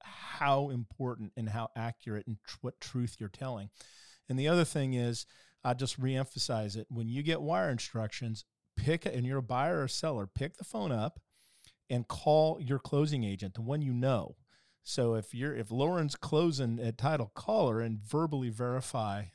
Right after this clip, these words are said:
those wiring instructions over the phone.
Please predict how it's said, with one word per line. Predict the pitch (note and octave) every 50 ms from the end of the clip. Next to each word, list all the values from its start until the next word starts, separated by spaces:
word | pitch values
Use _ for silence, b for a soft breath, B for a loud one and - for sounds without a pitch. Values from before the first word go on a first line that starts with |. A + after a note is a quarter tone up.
| _ -
those | A#2+ A#2 A2 G#2 G#2
wiring | A#2 A2+ A2+ A#2 A#2+ A#2 A2+ A2+ G#2 G#2
instructions | G#2 - - - A#2+ G#2+ G2+ - - A#2+ G#2 A2+
over | A2+ G#2+ G2+
the | G2+ G2+
phone. | - - - A#2 A2+ A2 G2+ F#2 F#2+